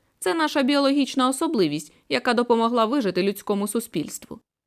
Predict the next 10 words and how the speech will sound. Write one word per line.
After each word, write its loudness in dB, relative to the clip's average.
Завдяки 2
правилу 2
взаємного 0
обміну 0
існує 2
поділ 0
праці, 0
торгівля, 2
надання 4
послуг 2